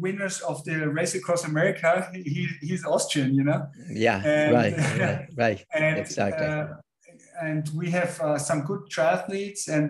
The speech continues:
Speaker 1: good swimmers. Marcus Rogan, he lives in, in Los Angeles now. I think he's Olympic,
Speaker 2: I
Speaker 1: uh,
Speaker 2: believe
Speaker 1: champion.
Speaker 2: so, right? Yes.
Speaker 1: Ma-, Marcus Rogan. He was, um, uh, he's Austrian, and, um,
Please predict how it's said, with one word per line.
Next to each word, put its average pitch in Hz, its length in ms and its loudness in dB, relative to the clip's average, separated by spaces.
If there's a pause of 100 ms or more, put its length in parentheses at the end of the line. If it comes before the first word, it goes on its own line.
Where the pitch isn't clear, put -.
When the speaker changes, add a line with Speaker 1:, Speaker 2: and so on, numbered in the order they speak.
(160)
Speaker 1:
good 180 200 -4
swimmers. 190 640 0 (160)
Marcus 156 400 4
Rogan, 175 460 4
he 165 100 -2
lives 190 240 -2
in, 156 120 0 (140)
in 143 160 4 (360)
Los 151 160 -2
Angeles 214 420 -2
now. 147 140 -4
I 160 80 -2
think 214 180 -6
he's 156 280 -4
Olympic, 180 380 2 (400)
Speaker 2:
I 113 240 0
Speaker 1:
uh, 160 160 4
Speaker 2:
believe - 220 2
Speaker 1:
champion. 214 400 6
Speaker 2:
so, - 60 2
right? 95 200 0 (140)
Yes. 101 320 2
Speaker 1:
Ma-, 165 180 0
Marcus 160 340 -2
Rogan. 180 320 0 (220)
He 190 240 0
was, 175 300 2
um, 151 600 4 (340)
uh, 147 420 0
he's 160 300 4
Austrian, 196 640 4 (340)
and, 156 520 2
um, 151 960 -2